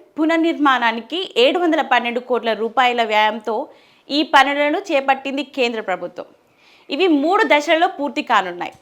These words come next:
వచ్చే నలభై సంవత్సరాల వరకు ప్రయాణికుల అవసరాలకు అనుగుణంగా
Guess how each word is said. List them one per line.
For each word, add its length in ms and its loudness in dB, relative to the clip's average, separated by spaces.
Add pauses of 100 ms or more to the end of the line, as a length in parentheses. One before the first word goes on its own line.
(380)
వచ్చే 440 0
నలభై 340 2
సంవత్సరాల 560 2
వరకు 400 2
ప్రయాణికుల 600 4
అవసరాలకు 680 2
అనుగుణంగా 640 0